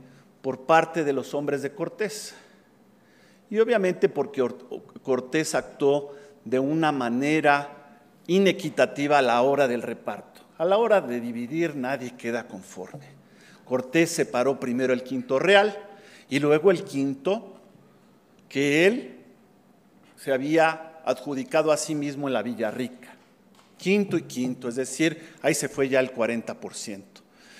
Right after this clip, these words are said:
Y después Cortés empezó a inventar. Ah,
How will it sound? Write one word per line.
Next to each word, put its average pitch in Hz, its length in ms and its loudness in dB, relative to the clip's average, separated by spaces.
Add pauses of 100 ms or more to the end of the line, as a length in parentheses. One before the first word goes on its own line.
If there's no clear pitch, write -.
(220)
Y 170 60 -4
después 202 360 2
Cortés 226 400 0
empezó 214 320 -6
a - 20 -4
inventar. 214 640 -8 (560)
Ah, - 400 -4